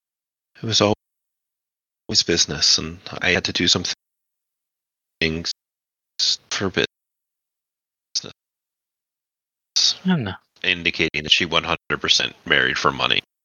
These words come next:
Speaker 2: Um, you know, you don't have to. I know, and I, I appreciate everything you've, uh, you've done for me. You've always done for me, and it's just, I know you're afraid, but I,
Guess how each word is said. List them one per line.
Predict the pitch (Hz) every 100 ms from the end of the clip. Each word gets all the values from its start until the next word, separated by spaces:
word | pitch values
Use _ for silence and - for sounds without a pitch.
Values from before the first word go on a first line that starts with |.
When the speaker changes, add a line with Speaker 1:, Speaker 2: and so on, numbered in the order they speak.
| _ _ _ _ _ _ _ _ _ _ _ _
Speaker 2:
Um, | 160 147 117 - - _ _
you | 208
know, | 170 131 - - - - _ _ _ _ _ -
you | 185
don't | 156
have | 135 123
to. | - 113 101 - - _ _ _ _ _ _ _ _ _ _ _ _ -
I | 151
know, | 117 101 98 - -
and | 143
I, | 139 127 -
I |
appreciate | 160 - 156 - 123
everything | 123 - 117
you've, | 110 107
uh, | 107
you've | - 131
done | - 131
for | 127 123
me. | 120 113 110
You've | 110
always | 135 151 117
done | 104 98
for | 95 95
me, | 92 92
and | 98
it's | -
just, | 135 - - - - - - _ _ _ _ _ _
I | 143
know | 147 160
you're | 139
afraid, | 120 127 107 95
but | 104
I, | 101